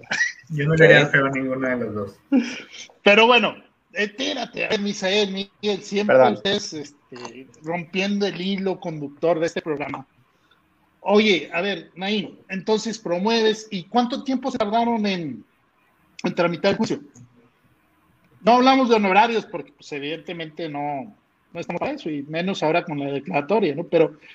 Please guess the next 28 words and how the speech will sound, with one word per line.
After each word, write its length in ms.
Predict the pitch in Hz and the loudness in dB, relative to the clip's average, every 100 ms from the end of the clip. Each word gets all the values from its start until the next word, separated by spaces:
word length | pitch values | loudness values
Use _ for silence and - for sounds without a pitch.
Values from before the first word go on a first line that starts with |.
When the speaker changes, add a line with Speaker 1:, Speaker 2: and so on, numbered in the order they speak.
| _ _ | _ _
Speaker 3:
¿cuánto 320 | 202 214 247 | 2 2 0
tiempo 260 | 240 233 233 | -2 0 0
se 140 | - | 0
tardaron 400 | - 185 202 202 | 0 2 2 2
en 120 | 180 | -2
promoverlo? 600 | 156 170 190 202 190 214 240 _ _ _ _ | -4 -4 -2 -2 -2 -6 -12 _ _ _ _
¿Y 140 | 196 - | -6 -2
cuál 240 | - 220 214 | 2 4 4
fue 180 | 240 | 0
tu 180 | 233 233 | 0 -4
primer 340 | 208 180 196 214 | -6 -4 2 4
acto 540 | 208 - - 156 170 _ _ _ | 4 0 -12 -12 -12 _ _ _
al 240 | 160 147 143 | -6 -6 -6
recibir 540 | 151 - 135 147 156 | -12 -12 -8 -6 -4
la, 400 | 156 147 127 104 _ | -6 -6 -8 -12 _
la 100 | 156 | -12
notificación? 640 | 156 147 135 139 127 117 101 _ _ _ _ _ - | -12 -12 -14 -14 -14 -16 -20 _ _ _ _ _ 4
Speaker 2:
Ok, 160 | 117 | 6
Speaker 3:
¿Te 680 | 135 120 110 - - _ 139 | 8 6 4 -4 -18 _ 2
Speaker 2:
mira. 160 | 135 | 4
Speaker 3:
fuiste 140 | 131 196 | 6 6
a 80 | 185 | 4
festejar 480 | 190 - 165 175 - | 0 0 2 2 2
con 160 | 190 | -4
el 60 | 175 | -2
cliente 220 | 190 - | -4 -2
o 100 | 175 | -6
qué? 160 | - | -6